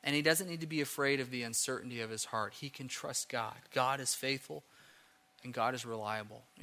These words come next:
Even though the, it may not look like it in the instance in front of him, God holds the big picture and that he is faithful. I'm gonna go back to my honeybee story here for, just to kind of wrap things up.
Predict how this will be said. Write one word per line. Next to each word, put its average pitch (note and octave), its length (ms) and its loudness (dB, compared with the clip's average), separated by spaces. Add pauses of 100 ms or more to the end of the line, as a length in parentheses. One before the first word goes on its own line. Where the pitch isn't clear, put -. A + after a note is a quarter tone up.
Even E3+ 320 -2
though D3+ 200 4
the, C#3 120 -2 (480)
it C3+ 200 -6
may C3+ 160 4
not D3 200 2
look D#3 260 0
like C#3+ 260 4
it A#2+ 120 -4 (340)
in B2 80 -6
the B2 80 -4
instance C#3+ 500 -2
in C3 60 -6
front B2 240 -6
of A2 100 -8
him, A2 180 -16 (480)
God D3 240 12
holds D#3 300 0
the D3 80 -10
big C3 200 -4
picture - 380 -10 (760)
and A#2+ 100 -8
that A2+ 80 -6
he A#2+ 200 -4
is A#2 180 -2
faithful. - 520 -10 (1200)
I'm G#3 60 -14
gonna F#3 60 -6
go E3 80 8
back D#3 260 12
to D3+ 80 -2
my C3 140 2
honeybee B2+ 420 -2
story A2 400 -2
here G#2+ 200 -8
for, - 200 -18 (440)
just - 180 -10
to C3 60 -8
kind A#2 200 -2
of A2 60 -4
wrap A2+ 260 2
things G#2+ 280 -8
up. G#2 180 -4